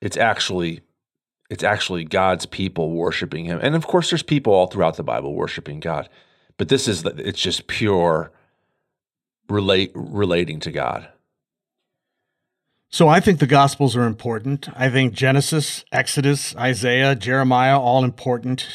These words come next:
Speaker 2: How important are the Psalms? Where do they fit into the priority of the Old Testament or New Testament for that matter?
Speaker 1: The priority. I, that's it. I,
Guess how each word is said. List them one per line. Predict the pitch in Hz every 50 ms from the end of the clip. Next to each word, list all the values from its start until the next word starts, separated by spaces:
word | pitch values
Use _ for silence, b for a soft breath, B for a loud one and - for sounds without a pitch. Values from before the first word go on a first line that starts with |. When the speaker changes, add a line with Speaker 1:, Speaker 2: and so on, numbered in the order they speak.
| B B B B B B B B B _ _ _ _ _ _ _ _ _ _ -
Speaker 2:
How | - 190 233 262
important | 214 156 - 180 190 156 143 131
are |
the | 117 120
Psalms? | - - - 139 139 131 117 113 107 104 127
Where | 131 151 185 196 190
do | 170 160
they | 143 143 139 131 131 131 123
fit | 104 - - - - - - - 156 135 110 - - -
into | 147 131 120 120 113 107 - 131 123 120 117 117 113
the | 101 95 113 107 104 101 104 104
priority | - - 110 104 101 110 127 135 127 117 98 92 82 - _ _ _ _ _ _ _ _ _ _ _ _ _ _ _ _ _ -
of | 139 127 107 107
the | 113 107
Old | 107 104 98
Testament | - 127 110 104 - 101 98 101 120
or | 131
New | 127 127 135 135
Testament | - 127 117 104 - - 101 95
for | - - 95
that | 95 92 95
matter? | 101 98 95 104 - _ _ -
Speaker 1:
The | -
priority. | - - 135 123 123 123 127 131 120 90 76
I, | - - 151
that's | 170 180 - -
it. | 101 73 - -
I, | 104 120 139 131